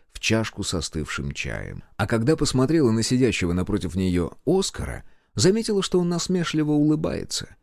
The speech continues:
И ей вдруг показалось, что он все спланировал заранее и теперь ликует, даже не таясь.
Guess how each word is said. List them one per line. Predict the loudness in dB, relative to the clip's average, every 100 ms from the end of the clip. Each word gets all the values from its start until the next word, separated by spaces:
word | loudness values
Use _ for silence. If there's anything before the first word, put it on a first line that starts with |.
| _ _ _
И | 0
ей | 2 0
вдруг | 2 0
показалось, | 0 -2 0 2 0
что | 0 -2
он | -4 -4
все | -4 -4
спланировал | -2 -2 -2 0 0 0
заранее | 0 0 -2 -2 -2
и |
теперь | -2 -2 0
ликует, | 2 0 0 -2 -2 -2 0
даже | 0 0 -2
не | -2
таясь. | -4 -6 -6 -10